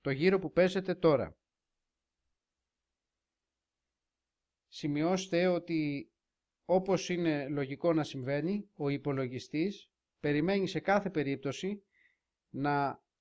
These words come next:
ακούσει και από τους δύο παίκτες την επιλογή τους και μετά να αποφασίσει για τον νικητή του παιχνιδιού.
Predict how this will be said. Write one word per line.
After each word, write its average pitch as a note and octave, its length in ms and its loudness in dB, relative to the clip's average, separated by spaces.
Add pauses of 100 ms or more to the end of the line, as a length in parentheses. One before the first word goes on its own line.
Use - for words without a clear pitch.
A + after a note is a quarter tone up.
(160)
ακούσει D#3+ 560 -4
και G#3+ 240 4
από G3+ 220 4
τους C#3 160 -10
δύο D#3+ 220 2
παίκτες D3+ 400 -2
την C#3 120 -6
επιλογή B2+ 500 -6
τους G#3+ 380 -8 (500)
και E3 120 0
μετά F#3+ 300 4
να F#3 80 6
αποφασίσει C3 840 -2
για D3 200 0
τον D3 120 0
νικητή C#3 360 0
του A#2+ 100 -6
παιχνιδιού. A#2+ 600 -6